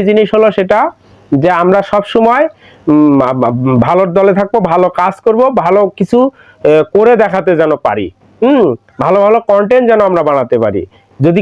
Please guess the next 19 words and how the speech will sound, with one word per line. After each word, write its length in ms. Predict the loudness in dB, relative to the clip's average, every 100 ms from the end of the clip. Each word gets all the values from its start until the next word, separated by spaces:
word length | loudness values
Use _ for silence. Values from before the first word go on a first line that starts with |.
| 0
কন্টেন্টে 420 | 0 2 2 2 2
বানাই। 220 | 0 0 0 -2
আর 80 | 0 -2
যদি 140 | 0 0
না 80 | 2 0 0
পারি, 260 | 0 2 -2 -6 _ _ -2
তাহলে 220 | 0 2 2
অনুরোধ 300 | 2 2 0 2
করে 140 | 2 2
বলতেছি, 440 | 0 0 -2 0 0 -2 _ -6 -4
আপনারা 320 | -2 0 0 0 -6 -2
সবাই 260 | 0 2 2
এই 60 | 2
জায়গা 180 | 2 0 0
থেকে 140 | -2 0
সরে 180 | 0 0
যান, 140 | 0 -4 -10 _ _ 0
প্রয়োজন 460 | 4 4 4 2 2
নাই। 140 | 0